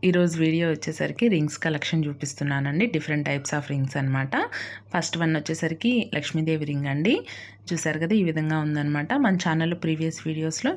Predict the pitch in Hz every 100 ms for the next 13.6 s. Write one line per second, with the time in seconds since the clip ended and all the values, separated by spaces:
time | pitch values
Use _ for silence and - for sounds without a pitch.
0 | - 180 165 156 147 - 156 147 147 165
1 | 151 147 - 220 - - - - 147 -
2 | 135 - 147 - 151 139 143 233 453 -
3 | - - 185 175 165 175 175 170 165 165
4 | 233 226 160 156 160 156 156 151 147 -
5 | 156 - 147 - 147 147 143 156 277 453
6 | - - - - 175 - 151 160 208 226
7 | 160 156 151 151 143 139 143 143 147 147
8 | 143 226 381 - - - - - _ -
9 | - - - - - - - - - 160
10 | - 165 160 170 175 175 160 165 165 160
11 | 156 156 151 147 170 277 - - 170 170
12 | 147 151 143 151 139 143 139 175 147 139
13 | 143 139 135 135 135